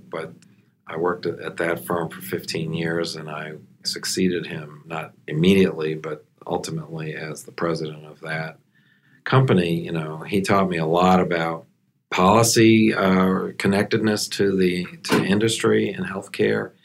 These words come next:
and about, you know, the patience necessary to be a good leader in this field, and, and also really how to think strategically.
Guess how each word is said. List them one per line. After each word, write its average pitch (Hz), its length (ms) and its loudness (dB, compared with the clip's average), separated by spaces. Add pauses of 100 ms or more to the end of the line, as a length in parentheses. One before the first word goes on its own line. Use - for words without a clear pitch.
(460)
and 104 380 6
about, 87 560 2 (160)
you 85 100 -12
know, 76 160 -10
the 78 100 -16
patience - 640 0
necessary 82 920 -4
to 85 100 -6
be 80 460 -2
a 78 240 -12
good 82 240 -2
leader 82 580 2
in 78 120 -14
this 76 200 -10
field, 78 520 -6 (140)
and, 78 500 -6 (460)
and 101 80 2
also 98 560 6 (100)
really 90 300 4
how 85 180 -2
to 82 60 -2
think 80 260 -4
strategically. 78 800 -8